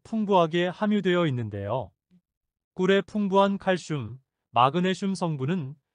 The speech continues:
뼈 조직의 형성과 유지에 도움을 줍니다. 또한 꿀에 함유된 포타슘, 아미노산 성분 등도 골밀도 개발 및 유지에 큰 영향을 미칩니다.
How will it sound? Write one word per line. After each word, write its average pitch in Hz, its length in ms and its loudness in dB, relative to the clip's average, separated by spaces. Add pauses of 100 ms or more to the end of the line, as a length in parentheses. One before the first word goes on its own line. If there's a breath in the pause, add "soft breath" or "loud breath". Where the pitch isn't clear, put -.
(140)
뼈 190 220 2
조직의 180 460 -2
형성과 175 640 0
유지에 151 520 -2
도움을 180 400 0
줍니다. 113 560 -6 (920)
또한 185 380 4
꿀에 202 240 2
함유된 190 600 0
포타슘, 147 680 -4 (480)
아미노산 185 580 2
성분 180 360 -2
등도 143 500 -2 (280)
골밀도 165 760 0
개발 156 340 2
및 175 260 0
유지에 151 480 0
큰 220 320 -2
영향을 170 380 2
미칩니다. 117 720 -4